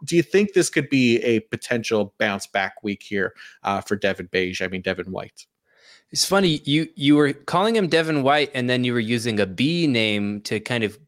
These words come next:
Speaker 2: give him an insult. I thought you were just gonna call him Devin Bush, to be honest,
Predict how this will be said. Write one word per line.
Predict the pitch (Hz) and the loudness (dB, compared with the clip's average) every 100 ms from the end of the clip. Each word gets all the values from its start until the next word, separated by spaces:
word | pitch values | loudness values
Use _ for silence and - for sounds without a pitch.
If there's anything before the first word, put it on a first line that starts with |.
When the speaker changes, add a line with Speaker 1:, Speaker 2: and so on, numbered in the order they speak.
| _ | _
Speaker 2:
give | 139 131 | 0 0
him | 110 | -2
an | 104 | -2
insult. | 123 165 - 110 - - - - | -2 0 2 0 0 -6 -18 -4
I | 147 208 | -2 0
thought | 208 | 0
you | 143 | 2
were | 135 | 2
just | 120 117 | 2 -2
gonna | 131 110 | -4 -6
call | 123 110 | -2 -2
him | 98 | 0
Devin | 101 95 90 | -2 -4 -6
Bush, | 98 147 156 | 0 2 2
to | - | -4
be | 101 101 | -4 0
honest, | 117 127 127 - | 2 2 0 -6